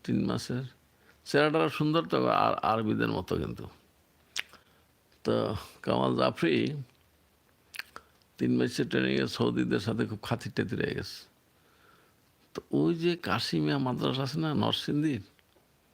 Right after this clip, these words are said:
সৌদি আরব পটায় ফেলছে। তো পটাইয়া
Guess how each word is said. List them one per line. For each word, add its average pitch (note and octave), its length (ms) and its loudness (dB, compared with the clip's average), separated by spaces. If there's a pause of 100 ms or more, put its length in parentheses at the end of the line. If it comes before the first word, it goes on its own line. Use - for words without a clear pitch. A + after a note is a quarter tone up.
(840)
সৌদি C#3 500 2
আরব C#3 600 2 (720)
পটায় A2+ 260 2
ফেলছে। F#2+ 320 -4 (1300)
তো F3+ 60 -12 (100)
পটাইয়া C3+ 720 4